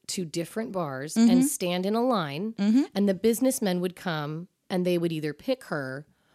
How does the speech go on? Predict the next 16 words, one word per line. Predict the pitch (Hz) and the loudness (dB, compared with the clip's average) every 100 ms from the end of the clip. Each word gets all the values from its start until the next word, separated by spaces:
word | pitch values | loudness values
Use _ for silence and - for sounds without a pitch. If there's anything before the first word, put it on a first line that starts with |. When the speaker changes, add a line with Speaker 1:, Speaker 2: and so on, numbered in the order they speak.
| _ - | _ -6
Speaker 1:
or | 180 | -4
not. | 165 208 160 120 - | 0 0 0 -4 2
And | 208 | 4
she | 233 | 4
Speaker 2:
Mm-hmm. | 294 | 2
Speaker 1:
said | 202 170 | -2 -2
one | 165 185 | -2 -2
of | 185 | -4
her | 208 | -4
friends | 196 175 170 | -2 -2 -2
got | 160 - | -4 -6
really | 160 170 190 | -6 -4 -4
sad | - 175 170 170 | 0 0 0 -2
because | 156 165 | -6 -6
she | - 170 | -6 -6
was | 151 | -6